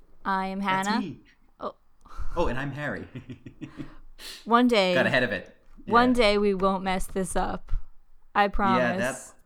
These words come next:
Speaker 2: that will be the day. Our timing is perfect, though.
Speaker 1: Mm-hmm. It is.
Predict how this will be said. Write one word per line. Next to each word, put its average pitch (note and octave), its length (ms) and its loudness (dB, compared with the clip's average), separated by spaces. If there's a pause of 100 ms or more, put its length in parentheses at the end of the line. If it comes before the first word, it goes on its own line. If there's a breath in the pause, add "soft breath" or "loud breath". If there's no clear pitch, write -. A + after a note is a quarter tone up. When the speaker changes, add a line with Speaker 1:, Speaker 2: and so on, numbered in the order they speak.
(140)
Speaker 2:
that G2+ 180 -4
will A#2+ 60 -6
be G#2 140 -8
the F#2 100 -10
day. F2 420 -10
Our A#2 140 -12
timing A2+ 320 -6
is E2+ 100 -14
perfect, - 460 -14
though. - 80 -12
Speaker 1:
Mm-hmm. F#3 560 -8 (180)
It G#3 140 -8
is. F3+ 520 -8